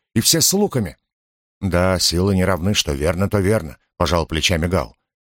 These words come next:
Но ему больше не к кому было обратиться. «Нет, дело здесь не только в этом», отозвался Ромул. «Тарквини поступил так не без причины. Мы должны быть здесь».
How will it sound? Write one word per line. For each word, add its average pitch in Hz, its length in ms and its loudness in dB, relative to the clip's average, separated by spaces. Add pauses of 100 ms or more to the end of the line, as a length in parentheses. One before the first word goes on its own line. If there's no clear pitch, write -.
Но 82 120 2
ему 92 180 2
больше 95 340 0
не 107 160 0
к 120 80 -8
кому 73 180 -4
было 67 200 -4
обратиться. 67 640 -6 (420)
«Нет, 95 800 -2 (260)
дело 127 300 2
здесь 113 280 0
не 156 100 0
только 117 340 0
в 135 60 0
этом», 92 280 -2 (140)
отозвался 107 520 0
Ромул. 78 360 -4 (400)
«Тарквини 135 480 0
поступил - 440 0
так - 220 -2
не 156 140 2
без 135 160 0
причины. 123 540 -2 (260)
Мы 110 140 2
должны 113 480 2
быть 147 160 0
здесь». - 440 -2